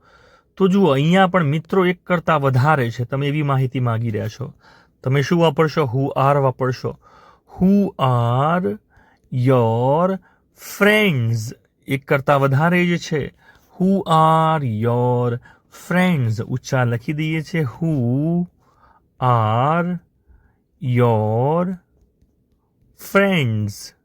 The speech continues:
Who are your friends? બોલો. Who are your friends? તારા મિત્રો કોણ છે?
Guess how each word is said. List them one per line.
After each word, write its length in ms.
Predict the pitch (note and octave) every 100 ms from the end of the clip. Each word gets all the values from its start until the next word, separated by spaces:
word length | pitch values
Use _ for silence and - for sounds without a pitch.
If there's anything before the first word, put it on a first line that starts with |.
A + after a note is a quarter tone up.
| _ _ _ A#2
Who 320 | G2 C3 -
are 300 | B2 A#2 A#2
your 580 | A2 A2+ B2 F3 G3 G3+ _ _ _ _ _ - -
friends? 580 | C#3+ C3 G#2+ G2 G2 G2 -
બોલો. 280 | A#2+ E3+ A#3+ _ _ _ _ _ _ -
Who 120 | D3+
are 460 | - B2 A2+ A2 A2+
your 320 | B2 C3+ C#3+ - - _ -
friends? 380 | G3+ G3 D#3 A#2 - _
તારા 380 | A#2 A#2 D3 G3 - _ _ _ _ A2+
મિત્રો 880 | G#2+ G#2+ - - A2+ A2 A#2+ F3 - _ _ _ _ _
કોણ 380 | A2 G2 F#2+ F#2
છે? 360 | - - F2+